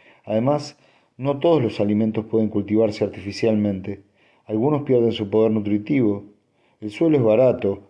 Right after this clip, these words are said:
aún mejor, y siempre es más seguro". "¿Y su cosecha de alimentos es suficiente?" "Suficiente, sí.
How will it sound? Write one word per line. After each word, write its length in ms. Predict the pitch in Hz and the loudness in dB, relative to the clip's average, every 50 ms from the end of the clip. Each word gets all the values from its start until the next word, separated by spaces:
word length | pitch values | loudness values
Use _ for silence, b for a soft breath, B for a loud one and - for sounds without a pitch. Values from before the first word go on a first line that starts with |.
| _ _ | _ _
aún 300 | - 98 117 131 139 135 | -2 0 2 2 2 2
mejor, 640 | 123 107 - - 135 127 117 101 95 - - B B B B B B | 0 0 0 2 4 4 4 2 0 -4 -10 B B B B B B
y 100 | 135 131 | -14 -8
siempre 360 | 131 - 165 160 - 147 135 | -4 -2 -2 0 0 0 0
es 60 | 117 | 0
más 160 | 117 113 110 | 0 -2 -2
seguro". 540 | - 117 113 123 127 120 104 - - - - - _ _ _ _ _ _ _ _ _ _ _ _ _ _ _ _ _ _ _ _ _ _ | 0 0 2 2 2 2 2 0 -2 -6 -8 -16 _ _ _ _ _ _ _ _ _ _ _ _ _ _ _ _ _ _ _ _ _ _
"¿Y 80 | - 123 | -20 -12
su 160 | - 139 131 | -8 -6 -4
cosecha 480 | 131 139 131 127 165 156 - 170 151 131 | -2 -2 0 0 -2 -2 2 2 4 4
de 60 | 117 | 4
alimentos 680 | 107 107 104 107 131 156 165 160 143 117 - - - - | 4 4 2 2 2 0 0 0 -2 -2 -4 -6 -10 -8
es 80 | 107 104 | -8 -6
suficiente?" 880 | - 107 101 - 87 - - 143 170 196 214 - 143 104 87 90 - - _ _ _ _ _ _ _ _ _ _ _ _ _ _ _ _ _ | -6 -6 -6 -6 -6 -4 -2 -2 -2 -2 -2 -4 -4 -4 -4 -6 -12 -20 _ _ _ _ _ _ _ _ _ _ _ _ _ _ _ _ _
"Suficiente, 720 | _ - - 131 120 135 131 131 - 175 170 170 170 - - | _ -20 -18 -16 -14 -12 -8 -4 -2 -2 -2 -2 -2 -4 -4
sí. 400 | - - 98 90 87 87 - | -4 -4 -4 -4 -4 -6 -10